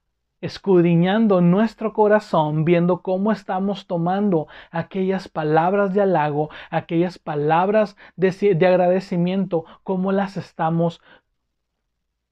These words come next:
tomando nosotros, cómo las estamos interpretando y cómo va a ser nuestro comportamiento cuando sepamos lo que la novia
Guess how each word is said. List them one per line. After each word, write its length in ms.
tomando 500
nosotros, 580
cómo 260
las 240
estamos 600
interpretando 920
y 120
cómo 400
va 100
a 40
ser 220
nuestro 400
comportamiento 1000
cuando 280
sepamos 580
lo 140
que 120
la 140
novia 480